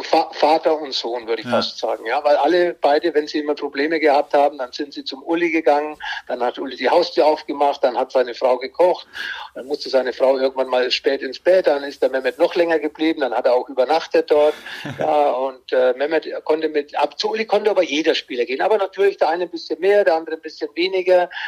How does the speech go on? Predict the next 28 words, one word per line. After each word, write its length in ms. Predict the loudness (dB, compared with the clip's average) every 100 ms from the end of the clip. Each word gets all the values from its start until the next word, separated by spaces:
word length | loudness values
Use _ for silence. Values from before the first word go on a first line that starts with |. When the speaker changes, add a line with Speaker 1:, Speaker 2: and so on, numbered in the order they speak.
| -8 -2
Speaker 1:
der 100 | -2
andere 260 | -2 0
war 160 | 2 2
dann 160 | 2 2
auch 200 | 0 0
so 240 | -4 0
offen 460 | 0 0 -8 -14 -6
zu 200 | -6 -4
Uli 280 | 0 0
und 120 | 0 -2
hat 160 | -2
ihn 120 | -4
eben 260 | -8 -10 -2
dann 140 | -2
auch 180 | 0 -2
die 140 | -2 -2
ganzen 280 | -2 -2 -6
Privatgeschichten 800 | 0 0 0 -4 -8 -8 -10
erzählt, 320 | -8 0 0 0
wie 80 | -2
Mehmet, 400 | 0 2 2 4
äh, 240 | 4 4
in, 200 | 0 -6
in 340 | -6 -4 -4 -6
der 120 | -6
Geschichte 360 | -8 -12 -10
mit 180 | -10 -4
Mehmet. 340 | 0 2 2